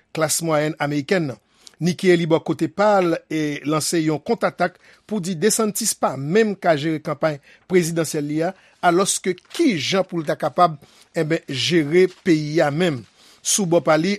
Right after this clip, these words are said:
ansyen prezidan Donald Trump, ki ta patisipe nan yon lòt rankont nan menm tan avèk deba, li di, li deja konnen kiyès li pral chwazi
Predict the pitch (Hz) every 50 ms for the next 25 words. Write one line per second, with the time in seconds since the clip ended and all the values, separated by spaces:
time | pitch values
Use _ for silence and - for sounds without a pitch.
0 | - 160 156 143 - - - 190 180 170 170 165 151 160 156 156 151 147 135 143
1 | 165 165 165 156 135 170 208 240 190 _ _ _ _ _ _ _ - - 208 202
2 | 202 196 196 190 190 185 - - 185 - - 214 202 - - 196 156 - 190 175
3 | 170 170 165 165 160 160 160 151 156 180 214 208 - 202 190 160 - - 185 -
4 | 165 160 147 160 175 170 147 - 160 - 151 143 143 143 - - - 147 135 143
5 | 160 143 147 151 160 190 - - - - _ - 180 185 147 135 170 185 185 -
6 | - 196 214 196 196 160 160 147 - - 156 151 147 - - 175 165 175 170 -
7 | - 156 147 151 147 135 - 160 143 139 131 156 185